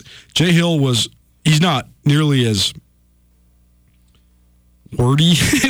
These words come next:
nearly as talkative as Jeff Choate, but he, he is very to the point about his vision, too. And he said, "We're gonna lose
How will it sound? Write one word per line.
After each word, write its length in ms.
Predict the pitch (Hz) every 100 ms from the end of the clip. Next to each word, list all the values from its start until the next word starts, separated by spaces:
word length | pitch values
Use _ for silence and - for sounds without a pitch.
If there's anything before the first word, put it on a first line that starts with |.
| 175
nearly 340 | 165 185 185 165
as 200 | 143 - - - - _ -
talkative 760 | - 131 143 160 170 170 - - - _ -
as 200 | 147 151
Jeff 240 | - 170 -
Choate, 320 | - 208 - 127
but 140 | 170
he, 340 | 147 185 180 - -
he 320 | - - 151 143
is 120 | 147
very 260 | 120 190 151
to 320 | 113 - -
the 80 | 135
point 220 | - 165
about 140 | 139 113
his 160 | 113
vision, 340 | 104 - 113 95
too. 160 | 202
And 80 | 131
he 120 | 104
said, 260 | 190 - 175
"We're 180 | 131 139
gonna 160 | 185
lose 520 | 107 123 147 113 95